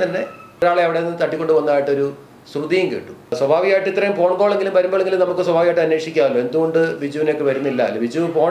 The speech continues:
എടുക്കുക, ഒരു ബിസിനസ്സുകാരനാണ്, സാധാരണ ഫോൺ കയ്യിലിരിക്കേണ്ടതാണ്, സാധാരണ ഫോൺ കൊണ്ടു നടക്കുന്ന ഒരാളാണ്. ആ ഫോൺ മെസ്സേജ് പോലും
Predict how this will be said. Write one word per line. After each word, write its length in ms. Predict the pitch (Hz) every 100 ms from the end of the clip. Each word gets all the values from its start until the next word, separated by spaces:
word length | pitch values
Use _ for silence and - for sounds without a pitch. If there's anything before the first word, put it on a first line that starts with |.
| 180
എടുക്കുക, 180 | 180 156
ഒരു 60 | 156
ബിസിനസ്സുകാരനാണ്, 640 | 147 165 180 180 160 151 156 156
സാധാരണ 280 | 147 156 165
ഫോൺ 160 | 147 156 156 - - 135
കയ്യിലിരിക്കേണ്ടതാണ്, 760 | 147 165 147 151 139 123 120 139 - -
സാധാരണ 260 | 151 160 156 156
ഫോൺ 100 | 165
കൊണ്ടു 140 | 151 170
നടക്കുന്ന 280 | 170 160 151
ഒരാളാണ്. 320 | 135 123 113 123 - 131 123
ആ 20 | 147 160 160
ഫോൺ 180 | - 127 - 165 147 151
മെസ്സേജ് 300 | 165 180 180
പോലും 180 | 170 175